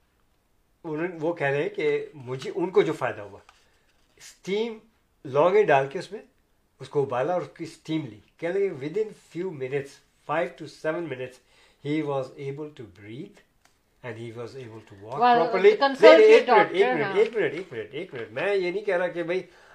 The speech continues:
Speaker 1: آپ اگر کریں تو آپ، لیکن میں تو ان کی جو انہوں نے کہا جس طرح سے ان کو فائدہ ہوا وہ چیز میں بتا رہا ہوں۔ یہ میں نہیں کہہ رہا کہ جی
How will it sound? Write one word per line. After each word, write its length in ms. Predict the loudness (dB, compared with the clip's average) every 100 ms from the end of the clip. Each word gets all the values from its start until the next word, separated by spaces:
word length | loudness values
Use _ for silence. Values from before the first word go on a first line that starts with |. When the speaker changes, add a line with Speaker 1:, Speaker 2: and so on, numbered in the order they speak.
| -4
Speaker 1:
آپ 300 | -2 -2 -8 _ _ _ _ _ _
اگر 280 | -6 0 -2 -2 _
کریں 420 | -16 -10 -2 -2 -2
تو 80 | -8 -12 -12
آپ، 220 | -10 -10 -12
لیکن 500 | -20 -18 -12 -10 -10 -2
میں 160 | 0
تو 100 | 2 0 -2
ان 200 | -12 -12
کی 320 | -8 -4 -4 -6 -14 _ _ _ -8
جو 120 | -4
انہوں 120 | -2
نے 80 | -2
کہا 360 | -2 -2 -2
جس 140 | -4 -8
طرح 140 | -12
سے 80 | -12
ان 60 | -12
کو 80 |
فائدہ 300 | -6 -2 0
ہوا 180 | -2 -4 -4
وہ 120 | -4
چیز 200 | -4 -4
میں 80 | -6
بتا 220 | -6 -8
رہا 120 | -10
ہوں۔ 120 | -12 -16
یہ 260 | -14 -4 -2
میں 160 | -2 -2
نہیں 380 | -2 -4 -6
کہہ 120 | -4 -4
رہا 120 | -4
کہ 180 | -8 -10
جی 240 | -10 -12